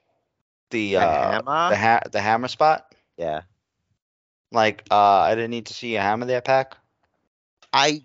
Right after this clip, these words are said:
Speaker 2: don't understand what most people's fascination with Orange Cassidy is going after championships.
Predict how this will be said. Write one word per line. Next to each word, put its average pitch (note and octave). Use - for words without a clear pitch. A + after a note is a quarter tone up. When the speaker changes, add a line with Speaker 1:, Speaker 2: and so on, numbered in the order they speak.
Speaker 2:
don't D3
understand C3+
what B2+
most B2
people's C3
fascination A#2+
with A2+
Orange A2
Cassidy G#2+
is G#2
going A2
after G2+
championships. -